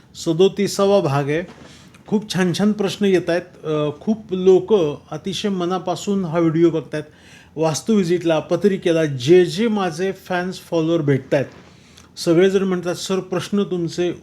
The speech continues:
उत्तर मकरंद सरांचे, आम्ही सगळे भाग बघतोय." म्हणजे एखादी, अं, टीव्हीवरची सिरियल असते ना, आपण आवडीने बघतो, त्या पद्धतीने ही सिरियल, म्हणजे याचे सगळे एपिसोड्स बघतात.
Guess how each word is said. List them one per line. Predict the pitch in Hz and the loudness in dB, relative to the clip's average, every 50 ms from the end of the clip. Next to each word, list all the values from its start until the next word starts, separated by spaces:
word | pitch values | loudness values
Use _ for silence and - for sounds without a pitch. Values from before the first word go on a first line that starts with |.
| - | -8
उत्तर | 175 160 139 - - - 180 180 | -8 -8 -8 -6 -6 -4 -2 -2
मकरंद | 175 170 151 - 156 156 151 151 | -2 -2 -2 0 -2 -2 -2 -2
सरांचे, | 143 156 147 151 143 135 - 165 165 175 170 - - - - - - - - - - | -4 -2 -2 -2 -4 -4 -2 -2 -2 -4 -4 -8 -20 -20 -20 -20 -20 -20 -20 -10 -4
आम्ही | 151 156 170 190 180 | -2 2 2 2 2
सगळे | - - - - 196 190 170 156 143 160 170 196 208 | 0 -4 0 2 2 2 2 2 4 6 8 8 8
भाग | 190 156 123 113 127 143 165 | 6 4 -2 -4 -2 -2 -2
बघतोय." | 160 151 151 160 147 147 - _ 156 117 104 - - _ _ _ - - - - - - - - | -2 -2 -4 -4 -4 -4 -10 _ -10 -10 -10 -12 -20 _ _ _ -20 -20 -20 -20 -20 -20 -14 -6
म्हणजे | 170 185 202 214 214 226 208 226 220 - - _ - _ _ _ _ _ _ _ - | 0 2 2 6 6 6 4 4 0 -4 -16 _ -20 _ _ _ _ _ _ _ 0
एखादी, | 196 190 180 190 - - 220 220 202 202 247 254 262 262 233 - - - - - - _ _ _ _ _ - | 0 0 0 -2 -4 0 0 0 2 2 0 0 0 -2 -4 -8 -16 -20 -20 -20 -20 _ _ _ _ _ -10
अं, | 185 185 185 180 185 180 180 180 180 185 127 - - - - - - - - - | -8 -6 -4 -4 -4 -4 -2 -4 -4 -6 -8 -12 -20 -20 -18 -18 -18 -6 4 6
टीव्हीवरची | 208 196 208 240 240 247 254 214 208 247 240 | 6 8 8 6 6 6 4 2 2 -2 -2
सिरियल | - - - 214 208 240 247 240 | -2 0 -2 0 2 4 6 6
असते | 233 214 226 - 247 | 4 4 0 -2 -4
ना, | 233 214 | -2 -2
आपण | 196 165 170 202 - - | -2 -4 -6 -8 -4 0
आवडीने | 165 175 175 180 208 214 220 226 | 4 4 6 6 6 4 4 2
बघतो, | 202 190 - - - 175 127 - - _ _ - - - _ _ _ _ _ | 2 0 -2 -4 -8 -8 -8 -8 -12 _ _ -20 -20 -20 _ _ _ _ _
त्या | - 247 | 2 2
पद्धतीने | 247 247 247 214 165 151 175 220 214 220 254 254 254 262 240 214 214 220 185 - - - | 4 4 4 4 4 4 2 2 2 4 2 4 4 4 4 2 0 -2 -4 -8 0 2
ही | 226 233 | 2 2
सिरियल, | - - - - 208 185 226 247 233 185 143 123 120 135 139 | 2 0 0 2 4 4 6 6 6 4 2 -2 -8 -10 -10
म्हणजे | 165 180 175 196 202 151 170 | -8 -6 -4 -4 -6 -2 -2
याचे | 175 165 214 220 | -2 -2 -2 -4
सगळे | - - - 202 180 196 220 208 | -4 0 0 2 4 6 6 6
एपिसोड्स | 202 208 - 208 - - 214 196 190 | 4 2 -4 -6 0 0 0 0 0
बघतात. | 175 165 151 120 - - 117 | -4 -6 -6 -6 -10 -14 -16